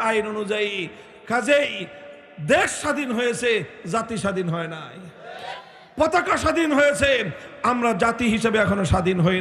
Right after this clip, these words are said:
নাই। কাজে একটা স্বাধীন জাতি প্রতিষ্ঠা করবার জন্য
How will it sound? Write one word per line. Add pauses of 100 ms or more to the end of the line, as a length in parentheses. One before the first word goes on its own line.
নাই। (760)
কাজে
একটা (100)
স্বাধীন (140)
জাতি
প্রতিষ্ঠা
করবার
জন্য